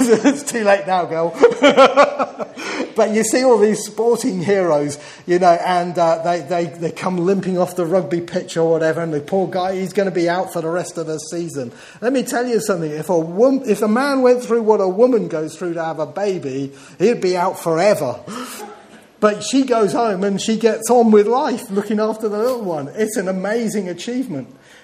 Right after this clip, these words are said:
But there, it's a huge, it's a huge thing. Travail. And this is what the, the cross of Calvary is described as, the travail,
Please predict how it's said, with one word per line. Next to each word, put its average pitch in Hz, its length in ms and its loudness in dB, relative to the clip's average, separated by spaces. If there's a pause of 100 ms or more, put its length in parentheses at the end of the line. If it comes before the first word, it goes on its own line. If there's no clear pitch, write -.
(140)
But 170 280 -8
there, 185 200 -4
it's 165 180 -8
a 156 60 -12
huge, 196 560 -12
it's 151 160 -14
a 143 40 -14
huge 196 340 -12
thing. 120 300 -16 (380)
Travail. 156 720 -10 (760)
And 160 380 -2
this 240 240 0
is 214 180 -4
what 180 480 -8
the, 143 200 -8 (120)
the 170 140 -4
cross 220 540 -6
of 175 160 -4
Calvary 160 540 -2
is 156 100 -2
described 185 720 -8
as, 131 240 -4 (280)
the 170 140 0
travail, 180 800 0